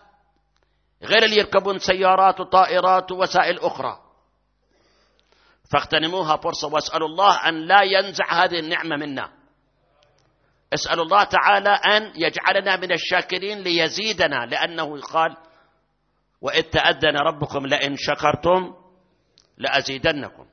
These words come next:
اشكروا الله تعالى. الآن في بعض البلاد المؤمنون يتحسرون أن يكون لهم حسينية صغيرة،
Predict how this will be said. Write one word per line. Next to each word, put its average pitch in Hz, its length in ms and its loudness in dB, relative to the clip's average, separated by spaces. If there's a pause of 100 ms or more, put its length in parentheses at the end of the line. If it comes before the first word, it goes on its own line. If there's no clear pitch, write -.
(1600)
اشكروا 214 300 0
الله 208 180 2
تعالى. 180 400 -6 (1500)
الآن 180 300 4
في 202 160 -8
بعض 190 240 2
البلاد 190 560 2 (1400)
المؤمنون 175 580 -2
يتحسرون 196 640 -4
أن 202 120 -4
يكون 202 300 -2
لهم 208 280 0
حسينية 202 480 0
صغيرة، 185 580 -2